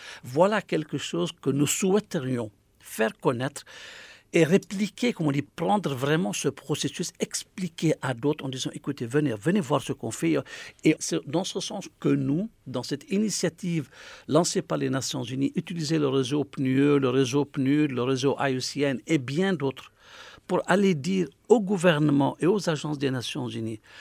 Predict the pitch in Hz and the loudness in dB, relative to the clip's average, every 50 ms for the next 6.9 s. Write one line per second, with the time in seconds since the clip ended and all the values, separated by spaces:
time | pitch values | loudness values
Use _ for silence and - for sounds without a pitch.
0 | - - - - - - 165 - 226 214 - - 226 - - 180 170 170 151 156 | -18 -18 -18 -14 -6 -4 0 0 0 0 0 -4 -6 -2 -2 0 0 2 2 0
1 | 156 - - 175 156 - - 131 139 135 - - 180 160 156 175 156 - - - | 0 0 0 -2 -2 -4 -2 -2 -2 -2 0 0 0 2 2 2 0 0 0 0
2 | - 147 160 - _ _ _ - - - - 156 - - - 202 - - - - | -2 -4 -4 -8 _ _ _ -8 -6 0 0 0 -2 0 -6 -6 -6 -6 -20 -20
3 | - _ _ _ - 156 156 156 131 143 151 - - 156 151 156 165 170 - - | -20 _ _ _ 4 8 8 8 8 6 -2 0 2 2 4 4 2 0 -2 -10
4 | - - - - - - - 165 147 131 110 107 143 147 147 - 208 202 - 190 | -18 -20 -20 -18 -12 -4 -2 -2 -2 -2 -4 -2 -2 -2 -2 -2 -6 -4 -4 -6
5 | - - 139 123 135 131 - - 135 127 113 120 113 107 113 123 _ _ _ _ | -2 -4 -2 0 0 -2 -2 -2 -4 -4 -2 -2 -2 -2 -2 -6 _ _ _ _
6 | _ - - 139 135 139 143 131 156 170 170 156 139 120 95 98 95 107 | _ -8 -6 -2 0 0 2 2 2 2 2 2 2 2 0 -2 -8 -8